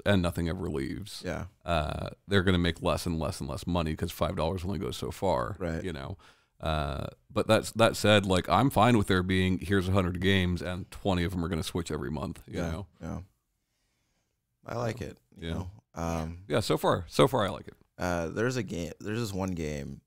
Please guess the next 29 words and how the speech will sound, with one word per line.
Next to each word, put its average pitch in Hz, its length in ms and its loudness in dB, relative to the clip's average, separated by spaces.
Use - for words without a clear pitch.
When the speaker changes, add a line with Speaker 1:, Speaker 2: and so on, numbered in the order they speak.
Speaker 2:
that 82 100 -8
I 80 120 -2
played 78 420 -8
on 73 160 -8
there 71 280 -8
that 73 180 -4
I 78 120 -4
can't - 240 -8
remember, 69 520 -8
but 92 140 -4
it - 100 -6
plays 113 640 -2
like, 87 440 -2
uh, 80 500 -4
like 85 160 -6
if 90 140 -6
Luigi's 90 420 -2
Mansion 82 420 -6
was 80 140 -6
a 76 60 -10
twin - 220 -8
stick 76 200 -10
shooter. - 400 -8
Speaker 1:
I 104 40 -2
mean, 98 100 2
that 104 160 -2
sounds 95 320 -4
awesome. - 420 -8
Speaker 2:
Um, 78 600 -6